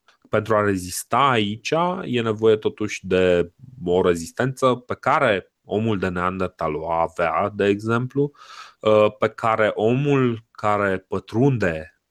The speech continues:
undeva acum vreo, uh, cincizeci, șaizeci de mii de ani sau cât, uh, cât am spus, um,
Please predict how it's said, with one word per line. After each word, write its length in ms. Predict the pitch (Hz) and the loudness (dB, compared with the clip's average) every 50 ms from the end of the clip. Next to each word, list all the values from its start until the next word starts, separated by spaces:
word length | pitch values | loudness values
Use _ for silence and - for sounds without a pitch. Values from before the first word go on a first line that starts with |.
| _ _ _ _ | _ _ _ _
undeva 500 | 85 90 90 85 87 80 82 95 98 101 | -8 -6 -4 -4 -4 -2 0 0 2 2
acum 340 | 95 - - - 92 95 95 | 0 -2 -6 -10 -8 -8 -4
vreo, 360 | 87 90 87 87 87 82 82 - - - - - - - _ | -2 0 0 0 0 -2 -4 -8 -14 -20 -20 -20 -20 -16 _
uh, 300 | - 90 90 87 82 80 | -4 -2 0 0 0 0
cincizeci, 440 | - - - 101 95 92 95 92 87 | -2 -2 -2 -2 0 0 2 2 2
șaizeci 400 | - - 92 95 90 92 92 87 | 2 2 2 2 2 2 0 -2
de 120 | 85 85 | -2 -4
mii 160 | 82 85 90 90 | -4 -4 -4 -4
de 120 | 82 80 | -2 -2
ani 320 | 78 78 82 90 95 95 | -2 -2 -2 -2 -4 -6
sau 200 | - - 76 73 | -8 -8 -8 -8
cât, 340 | - - - 78 - _ - | -8 -8 -10 -12 -12 _ -2
uh, 1000 | - 80 80 78 78 78 76 80 80 78 80 82 82 82 82 82 82 82 80 78 - | 0 0 2 2 0 0 -2 -2 -4 -4 -6 -6 -6 -8 -8 -8 -8 -10 -12 -10 -10
cât 180 | - 80 - | -10 -8 -6
am 120 | 82 82 80 | -4 -6 -6
spus, 540 | - - _ - 80 82 92 95 - - - - - - - - - - _ _ _ | -6 -10 _ -2 0 2 2 2 0 -4 -16 -18 -20 -18 -18 -20 -20 -20 _ _ _
um, 520 | - 104 95 90 90 87 85 87 95 - | -2 0 0 2 0 0 -2 -6 -8 -12